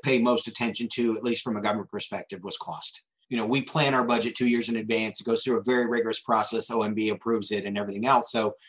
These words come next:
number one, you have to actually anticipate that you're gonna need the money. And then you're gonna have to make a great case, business case for it. But really what I had to do was say, "I need to get twice as much money as I already get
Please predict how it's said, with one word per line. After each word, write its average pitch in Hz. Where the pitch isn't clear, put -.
number 131
one, 123
you 117
have 123
to 123
actually 107
anticipate 117
that 101
you're 101
gonna 98
need 113
the 104
money. 98
And 127
then 127
you're 127
gonna 131
have 120
to 120
make 117
a 113
great 113
case, -
business 120
case 107
for 147
it. -
But 123
really 156
what 135
I 131
had 135
to 131
do 160
was 139
say, 131
"I 135
need 147
to 127
get 127
twice 139
as 127
much 127
money 131
as 123
I 123
already 120
get 139